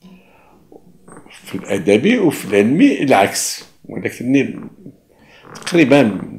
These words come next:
الآداب و-، والفكر والفلسفة والأخلاق و-،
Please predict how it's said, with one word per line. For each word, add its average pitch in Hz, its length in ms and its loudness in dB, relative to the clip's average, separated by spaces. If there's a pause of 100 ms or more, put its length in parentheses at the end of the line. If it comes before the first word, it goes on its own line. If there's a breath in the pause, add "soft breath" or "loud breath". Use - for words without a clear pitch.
(220)
الآداب 120 760 4
و-، 71 300 -14 (560 soft breath)
والفكر - 840 2
والفلسفة 104 1040 2
والأخلاق 107 1300 0
و-، - 260 -18